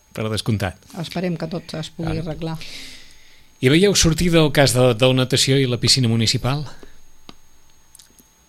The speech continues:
Speaker 2: Jo crec que són dues coses diferents. I el tractament ha de ser diferent.
Speaker 1: Però tothom
Speaker 2: Jo
Speaker 1: es bofega,
Speaker 2: crec que
Speaker 1: eh, quan en parlem.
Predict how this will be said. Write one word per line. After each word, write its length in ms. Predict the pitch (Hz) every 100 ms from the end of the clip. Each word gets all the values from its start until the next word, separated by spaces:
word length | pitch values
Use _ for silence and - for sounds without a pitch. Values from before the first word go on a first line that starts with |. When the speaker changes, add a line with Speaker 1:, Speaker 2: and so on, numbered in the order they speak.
| _ _ _ _ _ _ _ _ - - - - _ _ _ _ - - - - - -
Speaker 2:
Jo 120 | 185
crec 160 | 202 208
que 60 | 214
són 140 | 190
dues 200 | 175 175 -
coses 280 | 156 165 147
diferents. 560 | 147 - - - - - _ _ _ -
I 80 |
el 80 | 180
tractament 460 | 165 160 151 151 151
ha 60 | 143
de 100 | 143
ser 160 | -
diferent. 380 | - 151 - - - _ _ - - _ _ - - -
Speaker 1:
Però 160 | 113
tothom 280 | 120 127 139
Speaker 2:
Jo 60 | 135
Speaker 1:
es 40 | 139
bofega, 140 | 123 139 123
Speaker 2:
crec 60 | 107
que 20 |
Speaker 1:
eh, 60 | 127
quan 160 | 120
en 80 | 110
parlem. 320 | 113 101 120